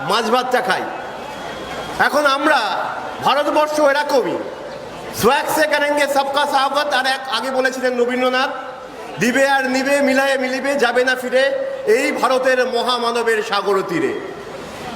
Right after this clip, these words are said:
এই ভারতবর্ষে আর এই বাংলায় আমরা সবাইকে স্বাগত জানাই। আর এই বাংলা তো এমন একটা জায়গা, আমরা বলেছিলাম, উত্তর ভারতে যখন দিল্লিতে হচ্ছে, দক্ষিণ ভারতে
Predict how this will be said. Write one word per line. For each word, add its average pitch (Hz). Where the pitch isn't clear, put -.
এই 311
ভারতবর্ষে 285
আর 214
এই 302
বাংলায় 311
আমরা 294
সবাইকে 339
স্বাগত 294
জানাই। 254
আর 320
এই 330
বাংলা 330
তো 330
এমন 330
একটা 330
জায়গা, 302
আমরা 302
বলেছিলাম, 320
উত্তর 311
ভারতে 311
যখন 302
দিল্লিতে 311
হচ্ছে, 294
দক্ষিণ 285
ভারতে 320